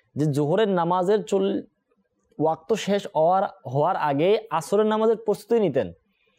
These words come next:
আজকে আমাদের হয় কি, আসরের শেষ সময় চলে যাচ্ছে, মাগরিবের সময় ঢুকে যাবে,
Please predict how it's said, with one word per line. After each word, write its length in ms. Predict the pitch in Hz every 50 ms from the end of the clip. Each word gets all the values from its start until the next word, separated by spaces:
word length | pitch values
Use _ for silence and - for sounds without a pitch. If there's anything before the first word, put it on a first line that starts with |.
| _ _ _ _ _ _ _ _ _
আজকে 220 | - 160 165 - -
আমাদের 300 | - 175 185 208 220 208
হয় 160 | 196 214 214
কি, 180 | 185 - 233 247 285 330 _ _ _ _ _ _ _ _ _ _ -
আসরের 460 | 120 143 156 - - 196 208 226 233
শেষ 300 | 226 - - 202 220 214
সময় 260 | - - 220 226 226
চলে 200 | 196 214 214 208
যাচ্ছে, 320 | 190 185 156 - - - 127 95 90 _ _ _ _ _ _ _ _ _ _ _
মাগরিবের 460 | - 120 135 143 147 160 185 196 208
সময় 320 | 202 208 - 196 196 214 208
ঢুকে 200 | 160 165 175 208
যাবে, 220 | 190 160 135 117